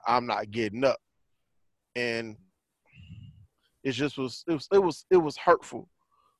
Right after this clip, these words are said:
And, you know, and the reason why we have these civil unrest now, the peaceful protests, and then also the rioters. I, I support peaceful protests, um, emphatically, uh, but I do not de-,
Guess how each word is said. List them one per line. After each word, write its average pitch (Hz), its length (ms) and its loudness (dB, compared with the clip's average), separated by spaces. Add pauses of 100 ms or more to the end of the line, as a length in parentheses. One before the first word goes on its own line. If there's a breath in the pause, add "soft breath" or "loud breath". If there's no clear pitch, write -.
(240)
And, 127 500 -2 (500)
you 135 80 -8
know, 131 260 0 (480)
and 135 300 -4 (160)
the 135 100 2
reason 160 360 0
why 156 200 10
we 156 180 4
have 147 360 10
these 135 140 -2
civil 143 320 2
unrest 131 340 2
now, 135 400 2
the 120 100 -18
peaceful 147 360 -2
protests, 135 520 2
and 127 140 -4
then 135 160 -2
also 131 340 6
the 123 60 -4
rioters. 123 420 4 (300 loud breath)
I, 262 180 10
I 240 140 8
support 190 400 6
peaceful 143 320 -4
protests, 104 540 0 (500)
um, 120 540 6 (280)
emphatically, 135 640 4
uh, 120 140 -2
but 131 160 2
I 160 100 8
do 147 120 2
not 147 320 8 (120)
de-, 131 220 -4